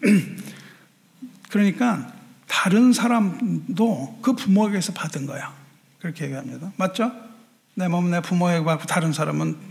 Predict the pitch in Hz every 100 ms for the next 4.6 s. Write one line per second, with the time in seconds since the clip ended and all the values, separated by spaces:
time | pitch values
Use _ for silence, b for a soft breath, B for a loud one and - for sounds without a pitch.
0 | - - 151 151 151 156 151 - 147 143
1 | 226 165 B B B B B - - 196
2 | 226 247 202 220 214 254 - - 277 294
3 | 277 240 214 226 185 175 214 - 170 151
4 | 180 151 113 139 -